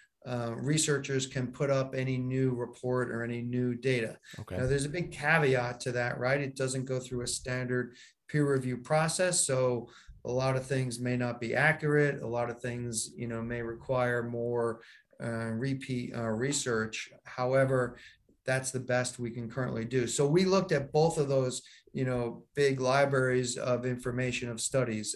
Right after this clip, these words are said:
Speaker 1: on the PubMed already published, and then on the Med, uh, X, um, R X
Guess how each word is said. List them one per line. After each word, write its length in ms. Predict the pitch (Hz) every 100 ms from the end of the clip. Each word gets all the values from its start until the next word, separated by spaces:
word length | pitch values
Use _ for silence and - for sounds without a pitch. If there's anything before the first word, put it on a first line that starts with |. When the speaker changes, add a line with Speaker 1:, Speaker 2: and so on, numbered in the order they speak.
| -
Speaker 1:
on 240 | 117 117
the 240 | 113 110 107 - _ -
PubMed 480 | 160 151 151 151 143
already 320 | 127 120 117
published, 600 | - 151 143 147 143 - - - _ 120
and 160 | 123
then 240 | 127 127 123
on 300 | 127 127 123
the 80 |
Med, 580 | 120 127 131 127 - - - -
uh, 240 | 117 113 -
X, 500 | 120 120 - - -
um, 460 | 113 113 107 - - - -
R 220 | 127 120 117
X 360 | 120 - -